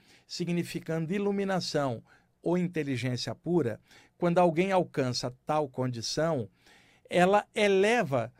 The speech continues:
a si mesma de tal nível que ela dá um upgrade nela mesma, né? Uma expansão de consciência que, ao longo da história, ganhou tantos nomes diferentes,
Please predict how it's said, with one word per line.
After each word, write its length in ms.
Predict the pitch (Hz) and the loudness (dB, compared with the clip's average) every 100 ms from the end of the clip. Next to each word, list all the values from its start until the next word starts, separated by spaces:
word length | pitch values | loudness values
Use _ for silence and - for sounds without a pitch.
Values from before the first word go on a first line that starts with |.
| _ - | _ -8
a 100 | 135 | -4
si 180 | - 170 | -4 -4
mesma 460 | 143 139 120 127 | -2 -2 0 -4
de 140 | 120 117 | -6 -4
tal 240 | 131 123 | -2 0
nível 520 | 127 175 147 117 104 _ _ - | 0 0 0 -2 -6 _ _ 0
que 80 | |
ela 120 | 202 190 | 4 4
dá 120 | 220 | 4
um 140 | 240 | 2
upgrade 720 | 240 254 170 175 214 247 156 | 0 -4 2 4 4 2 -2
nela 260 | 156 147 131 | 0 0 0
mesma, 600 | 131 127 113 110 113 120 _ _ - | 0 -2 -4 -8 -12 -14 _ _ -6
né? 320 | 131 143 165 - _ | -2 -2 -4 -10 _
Uma 160 | 160 175 | -2 -2
expansão 760 | - - 180 135 - 170 180 | -2 -6 -6 -4 -4 -2 -2
de 120 | 151 | -4
consciência 1000 | 131 143 131 - 131 135 147 123 117 104 _ _ _ | -6 -6 -4 -2 -2 -2 -4 -6 -8 -10 _ _ _
que, 60 | 147 | 0
ao 160 | 135 | 2
longo 460 | 131 135 151 143 131 | 2 0 -2 -4 -4
da 120 | 123 | -4
história, 640 | 117 - 135 160 139 113 - _ - | -6 -4 0 0 0 -4 -10 _ -10
ganhou 360 | 180 214 180 202 | -4 -2 -2 -4
tantos 460 | - 180 180 190 | -4 -6 -6 -6
nomes 340 | 170 160 180 170 | -4 -4 -4 -4
diferentes, 800 | 170 - 135 139 160 123 - | -6 -4 -2 -2 -4 -6 -10